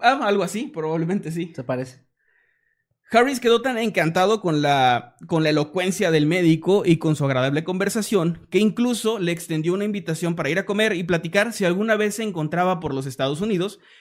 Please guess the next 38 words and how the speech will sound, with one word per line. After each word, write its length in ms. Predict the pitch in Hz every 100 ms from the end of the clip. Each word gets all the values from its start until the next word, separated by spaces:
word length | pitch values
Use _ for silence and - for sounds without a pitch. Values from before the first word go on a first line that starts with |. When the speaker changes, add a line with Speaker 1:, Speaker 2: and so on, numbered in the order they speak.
| _
Speaker 1:
e 100 | -
incluso 400 | 220 220 220 214
le 120 | 226 202
pasó 260 | 151 160
su 140 | 170 208
dirección 440 | 185 160 240 226
en 80 | 160
una 140 | 151 143
tarjeta. 440 | 131 143 127 123 - - - _ _ _ -
El 100 | 151
doctor 300 | 160 156 160
Balí 260 | 165 190 240
aceptó 320 | 185 160 165
su 120 | 165
invitación 580 | 190 202 226 220 208 233
y 100 | 196
le 100 | 175
dijo 200 | 160 170
que 80 | 202
estaría 220 | 170 160 160
encantado 480 | 170 165 160 160
de 100 | 143
ir 180 | 135 156
en 140 | 170 165
cuanto 240 | 139 131
le 80 | 127
fuera 220 | 127 123
posible. 440 | 131 - 190 127 123 - _ _ _ _ _ _
Posteriormente, 800 | - 165 156 151 156 156 214 269 _ _ _ -
Simmons, 760 | - 226 180 180 - - 117 -
perdón, 340 | 180 190 190 -
le 240 | 139 139
di-, 120 | 139
puse 260 | 147 160 160
Simmons, 260 | 160 135 127
pero 180 | 131
no. 360 | 143 135 - _ -
Eh, 640 | 147 143 139 139 131 -